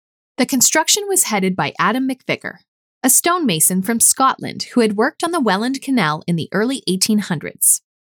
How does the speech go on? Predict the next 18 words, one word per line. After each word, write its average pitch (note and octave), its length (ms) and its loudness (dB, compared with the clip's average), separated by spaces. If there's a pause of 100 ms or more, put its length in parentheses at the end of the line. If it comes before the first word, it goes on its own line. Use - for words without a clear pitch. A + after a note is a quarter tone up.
(320)
The B3 80 0
square D4 340 2
tower G3 400 0
was F#3+ 180 2
made F3+ 200 2
of F#3+ 100 -2
stone D3 540 0
and F#3+ 160 4
stood G3 240 2
just - 260 0
twenty D4+ 320 -2
feet C4 320 -4
tall F3+ 360 2
to - 160 -2
its F#3 140 2
lantern G3+ 460 -2
room. C3 340 -10 (440)
However, B3+ 540 -2